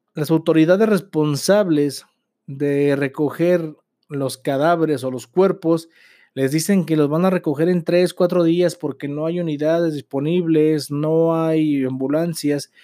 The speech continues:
Entonces las personas los sacan a las calles, es en serio. O sea, es fácil buscar en Facebook o en YouTube el caso de Ecuador y lo que está pasando.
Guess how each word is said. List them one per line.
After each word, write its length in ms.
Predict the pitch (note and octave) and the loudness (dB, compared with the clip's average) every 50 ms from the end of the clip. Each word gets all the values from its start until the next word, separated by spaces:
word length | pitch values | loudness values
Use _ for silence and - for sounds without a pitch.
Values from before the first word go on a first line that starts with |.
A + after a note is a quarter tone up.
| - - - - _ _ | -20 -20 -20 -20 _ _
Entonces 380 | - D3 C#3+ E3+ F#3+ G3+ A3 G#3+ | -6 -2 0 2 2 4 4 2
las 80 | G3 | 2
personas 320 | G3 F3+ D#3+ E3+ G3+ G#3+ G3+ | 0 0 0 2 2 2 2
los 80 | E3+ | 0
sacan 260 | D3 F3+ F3 - G#3 | 0 -2 -2 -2 -2
a 60 | G3+ F#3+ | 0 0
las 160 | D#3+ C#3+ - | -2 -4 -6
calles, 400 | - G3+ G#3 A3+ G#3+ F3 C#3+ D#3 | -6 -6 -4 -2 -2 -2 -2 -4
es 100 | D#3+ E3 | -4 -2
en 120 | F#3+ F#3+ | -2 -2
serio. 320 | F#3 - G#3+ A3 A3 F#3+ D3 | 0 0 -2 -2 0 -2 -4
O 20 | |
sea, 560 | - - C#3+ D3 C#3+ C#3+ D3 D3 C#3+ C#3 D3 | -4 -4 -4 -4 -2 -2 -4 -4 -4 -2 0
es 240 | D#3+ E3+ E3+ - - | 0 0 0 -2 -4
fácil 400 | - F#3+ F#3 F3+ - G#3 G3+ F#3+ | -2 0 0 0 0 0 -2 -2
buscar 440 | E3+ E3 - - - F#3+ F#3 F#3 F3+ | -2 -6 -8 -4 -2 0 0 0 0
en 160 | F3+ E3+ D#3+ | -2 -2 -2
Facebook 560 | - - F#3 F3+ E3+ D#3 D#3+ D#3+ D#3+ D#3+ - | 0 2 2 2 2 0 0 -2 -2 -2 -6
o 60 | C3+ | -8
en 100 | C3+ C#3 | -6 -6
YouTube 400 | D3 D#3+ D#3 - - F3+ F3+ F3+ _ _ _ _ - - - - _ _ _ _ _ _ | -6 -8 -4 4 4 4 4 4 _ _ _ _ -20 -20 -20 -20 _ _ _ _ _ _
el 180 | - G#2 A#2 B2 | -10 -8 -8 -4
caso 280 | - D#3+ E3 D#3+ G3 F#3+ | -2 -2 0 0 2 2
de 120 | F#3+ F3+ | 2 2
Ecuador 520 | D#3+ - - - D3+ D3 D3 D#3+ F3 F3+ | 2 0 0 2 2 4 4 4 4 4
y 40 | F#3+ | 4
lo 140 | F3 E3 C#3+ | 4 2 0
que 120 | - - | -2 -6
está 240 | C3 - - D3+ - | -10 -6 -6 -6 -4
pasando. 640 | - E3+ D#3+ - E3+ F3+ F#3 F#3+ F#3 D#3 D3 C3+ B2 | -4 -6 -2 -2 -2 0 0 0 0 -2 -4 -6 -10